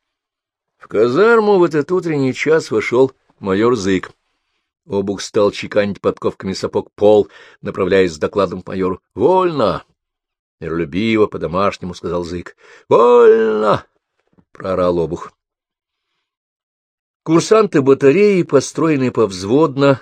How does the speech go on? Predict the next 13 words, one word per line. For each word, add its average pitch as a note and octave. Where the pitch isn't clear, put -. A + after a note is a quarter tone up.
ослабили A#2
по -
уставному G2+
одну F2
из F#2+
ног. F2
«Проводим F3+
утренний F#3
осмотр F3+
личного F3
состава, F3+
товарищ E3+
майор», — D#3+